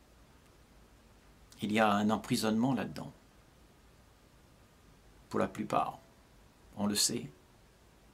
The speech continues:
Tu le sais toi-même. Que ta vie n'est pas celle que tu veux. La vie que tu as, c'est celle que tu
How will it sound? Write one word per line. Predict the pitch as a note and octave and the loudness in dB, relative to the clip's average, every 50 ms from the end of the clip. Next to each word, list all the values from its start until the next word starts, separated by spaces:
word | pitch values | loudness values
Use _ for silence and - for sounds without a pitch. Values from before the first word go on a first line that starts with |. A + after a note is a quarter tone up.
| - - - - - - - - | -20 -20 -20 -20 -20 -20 -14 -10
Tu | - - | -8 -6
le | G#2+ G#2+ | -2 0
sais | G#2 - - C3+ B2 | 2 2 4 2 2
toi-même. | - - A2+ G#2 A2 A#2 B2 B2+ - - - - - - - - - - - - - - - - - - - - - - - - - - - - - - - - - - - - - - - - - - - - - - - - - - - - - - - - - - - - - - - - - | 2 2 2 2 2 2 2 0 -2 -4 -10 -16 -20 -20 -20 -20 -20 -20 -20 -20 -20 -20 -20 -20 -20 -20 -20 -20 -20 -20 -20 -20 -20 -20 -20 -20 -20 -20 -20 -20 -20 -20 -20 -20 -20 -20 -20 -20 -20 -20 -20 -20 -20 -20 -20 -20 -20 -20 -20 -20 -20 -20 -20 -20 -20 -20 -20 -20 -20 -20 -20 -10 -6
Que | - A2 | -4 -2
ta | G#2+ - A#2 A2 | 0 2 0 0
vie | G#2+ B2 C3+ B2+ | 0 -2 -2 -2
n'est | A#2 - | -2 0
pas | - - A#2+ A#2+ | 2 2 4 6
celle | - - - B2 A2+ A2+ - - | 6 6 6 6 4 2 0 -4
que | - A2+ | -10 -10
tu | - - - A2 | -6 -6 -6 -4
veux. | G#2 G#2 B2 C#3 C#3 - - - - - - - - - - - - - - - - - - - - - - - - - - - - - - - - - - - - - - - - - - - - - - | -2 -2 -2 -4 -4 -6 -12 -20 -20 -20 -20 -20 -20 -20 -20 -20 -20 -20 -20 -20 -20 -20 -20 -20 -20 -20 -20 -20 -20 -20 -20 -20 -20 -20 -20 -20 -20 -20 -20 -20 -20 -20 -20 -20 -20 -20 -20 -20 -20 -8 -4
La | G#2+ G#2 | -4 -2
vie | G2+ B2+ C#3+ | 0 0 2
que | C#3+ - | 2 2
tu | C3+ - - - A#2 A#2+ | 0 2 2 2 4 6
as, | B2 C#3 C#3+ | 6 6 6
c'est | C#3 - - | 6 4 4
celle | - - - C3 B2+ - - | 4 6 6 6 4 2 -2
que | - A#2 | -6 -8
tu | G#2 - - - - G#2+ G#2 G2+ G2 G2+ G2 - | -8 -8 -8 -8 -8 -6 -6 -6 -6 -6 -8 -10